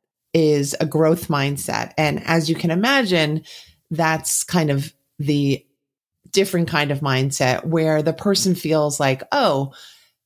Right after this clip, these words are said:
these are skills that can be acquired. They can be improved upon. They are learnable." So things like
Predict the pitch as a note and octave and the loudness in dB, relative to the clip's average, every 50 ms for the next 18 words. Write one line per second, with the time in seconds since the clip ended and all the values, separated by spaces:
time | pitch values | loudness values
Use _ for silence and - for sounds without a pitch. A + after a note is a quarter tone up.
0 | _ _ _ _ - D#3 E3+ F#3 F#3 F#3 E3 - - - F3 E3+ E3+ - - - | _ _ _ _ -4 0 2 2 4 2 2 0 0 0 0 0 0 -2 -2 0
1 | - F3 E3+ D#3+ D#3+ D#3+ D#3+ - - D#3+ D3+ - - - - F3+ F3 F3 E3+ E3 | 2 2 2 2 2 0 0 0 0 0 0 -2 -4 -4 0 0 2 2 2 0
2 | D3+ C#3 C#3 - - D3 G#2+ A2 A#2+ C#3 D3+ F3+ G#3+ B3 B3 A#3 - _ _ _ | 0 -2 -4 -4 -2 -2 0 0 0 0 0 0 0 -2 -4 -6 -10 _ _ _
3 | _ _ _ - D3 E3+ E3 D#3 D#3+ E3+ F3+ E3 E3+ C#3+ D#3 D3+ C#3+ - - F3 | _ _ _ -2 2 2 2 2 2 0 2 2 2 2 0 0 0 0 2 2
4 | E3+ E3 - - - - - D#3 C#3+ C#3 C3+ C3+ C#3 C#3+ C3+ - - C#3 C#3+ D3 | 2 0 -2 -6 -6 -2 0 2 2 2 0 0 -2 -4 -4 -6 -6 -4 -4 -2
5 | E3 G3 A#3 C#4 C4+ - _ - - - _ _ _ _ - D#3+ E3 E3+ E3 - | -2 -4 -4 -4 -6 -10 _ -20 -20 -20 _ _ _ _ -4 0 2 2 2 4
6 | F#3 F3 D#3+ D#3 D#3 D#3 D#3 D#3 D3 D3 D3 C#3 C#3 C#3 D#3 D#3 F3 G#3 B3+ E4+ | 2 4 4 4 2 2 2 2 2 2 2 2 2 2 2 2 2 2 0 -2
7 | E4+ - _ _ _ _ _ _ - - - F#3 E3+ E3+ - F#3+ E3 D#3+ D#3+ E3 | -6 -12 _ _ _ _ _ _ -6 0 2 2 2 2 2 2 2 2 2 0
8 | D#3+ - - D3 D3 C#3 C3+ C3 - - - | 0 -2 -2 0 0 0 0 -2 -4 -8 -16